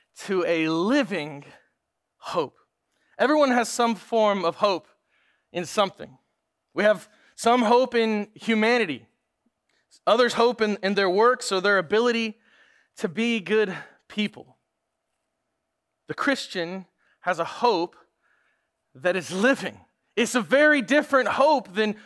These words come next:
hoping in something that might fade. It's a very different hope than you would see in hoping in humanity, because what does humanity do? Humanity changes and humanity makes mistakes and it messes up. But right here, Peter says that we have a living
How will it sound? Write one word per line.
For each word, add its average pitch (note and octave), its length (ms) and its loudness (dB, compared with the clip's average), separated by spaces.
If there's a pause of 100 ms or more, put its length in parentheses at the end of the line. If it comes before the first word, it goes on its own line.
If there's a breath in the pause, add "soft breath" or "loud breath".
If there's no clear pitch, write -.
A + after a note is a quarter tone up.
(100)
hoping B3+ 420 2
in A3+ 100 0
something A#3+ 440 0
that A3 180 0
might G#3+ 240 2
fade. A#3 420 0 (300 soft breath)
It's G#3 160 -2
a A3+ 40 0
very C#4 280 2
different B3+ 260 2
hope C4 340 2
than A#3 160 0
you A#3 120 0
would A#3 100 -4
see B3+ 220 -4
in G#3+ 80 0
hoping A#3 440 0
in A3 120 -2
humanity, A3+ 420 0
because G#3+ 260 -4 (220 loud breath)
what A3+ 140 2
does B3 100 -4
humanity B3 460 0
do? F3+ 120 -4
Humanity G#3 400 -2
changes B3 600 -2
and F#3+ 100 -6
humanity G#3+ 420 0 (200 loud breath)
makes A3+ 340 -2
mistakes C4+ 560 0
and A3 100 -2
it G3+ 60 -4
messes A3 300 -2
up. - 140 -14
But G#3 100 -2
right A#3+ 160 4
here, C4+ 180 0
Peter C4 260 0
says A#3 200 -4
that A3 80 -6
we C4 100 -2
have A#3 200 2
a G3+ 180 0 (240 soft breath)
living A#3 720 0